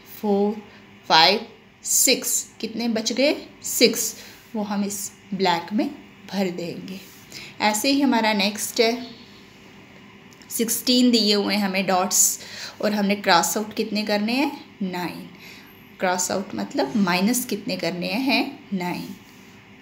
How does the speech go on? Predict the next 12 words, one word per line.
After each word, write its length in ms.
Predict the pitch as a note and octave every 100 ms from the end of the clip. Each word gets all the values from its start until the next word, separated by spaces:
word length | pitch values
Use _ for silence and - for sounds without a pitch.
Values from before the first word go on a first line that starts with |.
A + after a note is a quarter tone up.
| -
करते 260 | F#3 F#3 G3+
हैं 120 | A3+
स्टार्ट, 440 | - A3+ B3 D4 - - - - - - - - - - G3
वन, 440 | F3+ D#3+ A3 - - - - - - - - - -
टू, 300 | G3+ A3 A3 - - - - - -
थ्री, 420 | - - - - - - - - - - - -
फोर, 340 | G3+ F#3+ G3+ - - - - - - - - -
फाइव, 300 | E3+ D3+ F3+ G#3 - - - - -
सिक्स, 500 | - C4 - - - - - - -
सेवन, 460 | - G3 F3+ F#3+ A3 - - - - G4+
एट, 360 | F#3+ G3 G3 - - - - -
नाइन, 520 | G3 F#3+ D#3 D3 -